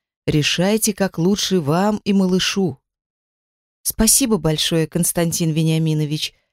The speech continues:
но мы останемся». Я тихо вздохнул. «Значит, здесь Элину отчитать не удастся. Что же, если работник не идёт к начальству,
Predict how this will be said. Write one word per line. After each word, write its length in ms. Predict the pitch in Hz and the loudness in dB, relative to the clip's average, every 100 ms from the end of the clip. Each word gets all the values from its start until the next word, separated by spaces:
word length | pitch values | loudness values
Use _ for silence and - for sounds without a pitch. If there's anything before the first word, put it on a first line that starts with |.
| _ _ - | _ _ 0
но 120 | 254 | 4
мы 180 | 294 294 | 4 4
останемся». 720 | 240 - 160 160 160 - 170 - _ _ _ _ _ _ _ | 0 0 0 2 2 0 -2 -12 _ _ _ _ _ _ _
Я 260 | - 101 190 | -6 -2 -2
тихо 380 | - 190 - 165 | -2 -4 -4 -6
вздохнул. 640 | 135 117 - 107 87 90 _ _ _ _ _ _ _ - | -2 -4 -4 -8 -8 -12 _ _ _ _ _ _ _ -4
«Значит, 580 | 139 170 190 - 185 | 0 0 0 0 -2
здесь 680 | 160 151 127 117 165 233 - - | 0 0 -2 2 2 4 0 0
Элину 440 | 247 285 277 277 | 2 4 2 2
отчитать 680 | - 240 - 240 226 226 - - | -2 -4 -4 -2 -2 0 -4 0
не 160 | 208 208 | 2 2
удастся. 680 | 131 - - - - - - | 0 -4 -4 -2 -4 -6 -16
Что 240 | - 120 | -6 -6
же, 160 | 78 113 | -4 -2
если 320 | 147 160 180 | 0 2 2
работник 720 | 185 165 131 123 156 170 180 | 2 0 0 -2 -2 -4 2
не 160 | 214 220 | 2 4
идёт 220 | 226 226 | 2 0
к 60 | |
начальству, 720 | 233 226 262 254 240 - 277 | 0 0 0 0 0 0 0